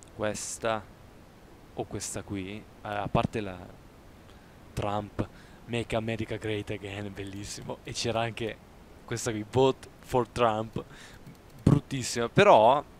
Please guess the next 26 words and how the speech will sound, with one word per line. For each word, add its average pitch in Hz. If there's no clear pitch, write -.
questa 170
qui 165
è 160
pra-, 123
praticamente 131
i 104
pezzi 135
presi 110
da 104
altre 104
auto, 95
cioè 95
tante 117
Bronco, 123
e 95
ogni 127
parte 104
ha -
il 120
suo 131
colore, 98
che -
sembra 113
un 104
po' 117
la, 104